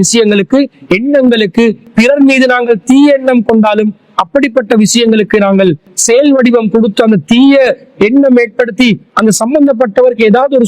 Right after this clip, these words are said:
சூழ்ச்சியை செஞ்சு அவரை ஏதாவது ஒரு விதத்துல வீழ்த்துறதுக்கோ அல்லது அவருக்கு ஏதாவது ஒரு கெடுமதியை செய்வதற்கோ நாங்கள் செயல்படும் வரைக்கும் அல்லாஹ் தஆலா நம்மளை குத்தம் பிடிக்க மாட்டான். செயல்பட்டால் அதற்கு மறுமையிலே விசாரணை இருக்கிறது, அல்லது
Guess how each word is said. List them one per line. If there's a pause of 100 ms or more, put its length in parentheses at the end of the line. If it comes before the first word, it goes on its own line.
சூழ்ச்சியை
செஞ்சு (300)
அவரை
ஏதாவது
ஒரு
விதத்துல (120)
வீழ்த்துறதுக்கோ (280)
அல்லது
அவருக்கு
ஏதாவது
ஒரு
கெடுமதியை (100)
செய்வதற்கோ (360)
நாங்கள் (100)
செயல்படும்
வரைக்கும் (380)
அல்லாஹ் (100)
தஆலா
நம்மளை (300)
குத்தம்
பிடிக்க
மாட்டான்.
செயல்பட்டால் (240)
அதற்கு
மறுமையிலே
விசாரணை
இருக்கிறது, (340)
அல்லது